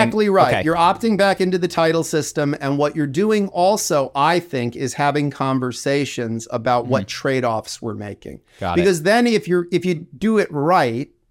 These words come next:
Speaker 1: you're gonna have the next conversation, which is, "Okay, so the car's in your name
Speaker 2: Mm-hmm.
Speaker 1: and you're gonna make the payments, but I can use the car, and that's
Speaker 2: Mm-hmm.
Speaker 1: nice.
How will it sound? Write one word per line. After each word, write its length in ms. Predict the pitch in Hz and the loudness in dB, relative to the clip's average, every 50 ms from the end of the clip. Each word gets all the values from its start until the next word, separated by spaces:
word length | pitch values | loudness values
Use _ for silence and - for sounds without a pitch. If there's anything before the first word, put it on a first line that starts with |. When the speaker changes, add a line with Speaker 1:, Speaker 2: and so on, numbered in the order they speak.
| _ _ _ _ _ _ _ _ _ _ _ _ _ _ _ | _ _ _ _ _ _ _ _ _ _ _ _ _ _ _
Speaker 1:
you're 160 | - 165 202 | -4 -2 0
gonna 120 | 202 220 220 | 2 2 4
have 120 | 220 202 208 | 2 2 4
the 60 | 220 | 4
next 320 | 233 285 330 - - - | 4 4 2 0 -4 -6
conversation, 840 | - 208 190 165 139 120 120 110 - - 120 104 98 - - 101 - 127 | -2 0 0 0 0 -2 -6 -6 -6 -8 -8 -8 -10 -12 -14 -12 -8 -6
which 140 | 151 151 190 | -6 -4 -2
is, 100 | 185 240 | 0 0
"Okay, 320 | 262 254 - 214 196 180 | 0 0 2 2 2 2
so 280 | 170 - - 180 175 165 | 0 0 0 0 0 0
the 120 | 170 151 | -2 -4
car's 420 | - - - 190 190 214 220 190 | -4 -2 0 2 2 2 2 0
in 120 | 214 202 185 | -2 -2 0
your 340 | 160 156 165 165 180 196 196 | 0 0 2 2 2 0 0
name 480 | 185 160 127 117 107 92 85 95 - _ _ _ _ _ - | 0 -2 -2 -4 -6 -8 -10 -14 -16 _ _ _ _ _ -20
Speaker 2:
Mm-hmm. 180 | 113 127 139 185 - _ _ - | -16 -14 -14 -14 -14 _ _ -4
Speaker 1:
and 200 | 156 156 156 151 | -2 0 2 2
you're 120 | 160 170 165 | 2 2 2
gonna 160 | 185 190 190 | 2 2 2
make 260 | 180 170 165 165 - | 2 2 2 0 -2
the 80 | 160 170 | -6 -6
payments, 680 | - 196 208 208 170 127 - - _ - - - - _ _ _ _ _ _ - | -2 0 2 2 0 -2 -4 -8 _ -20 -20 -20 -20 _ _ _ _ _ _ -4
but 180 | 135 151 156 156 | 0 2 2 4
I 100 | 156 156 | 2 2
can 160 | - 175 202 | 2 0 2
use 240 | 247 277 247 180 139 | 2 2 2 2 0
the 100 | 143 113 | -4 -6
car, 300 | - - 113 104 98 113 | -6 -6 -6 -4 -4 -4
and 100 | 120 131 | -4 -4
that's 220 | 131 127 - - | -4 -6 -6 -6
Speaker 2:
Mm-hmm. 140 | 135 131 160 | -6 -6 -6
Speaker 1:
nice. 240 | 180 - - - | -6 -8 -10 -14